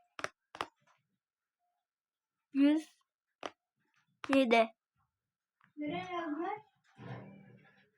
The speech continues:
Speaker 1: On. Beş. Dört.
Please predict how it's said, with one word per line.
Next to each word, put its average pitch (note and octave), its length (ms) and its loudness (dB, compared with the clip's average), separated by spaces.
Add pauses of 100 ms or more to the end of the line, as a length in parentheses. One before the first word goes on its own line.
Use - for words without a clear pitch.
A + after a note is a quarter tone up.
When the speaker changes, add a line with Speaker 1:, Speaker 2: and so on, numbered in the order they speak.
(800)
Speaker 1:
On. D4 280 4 (1000)
Beş. D4 560 4 (1900)
Dört. C#4 320 2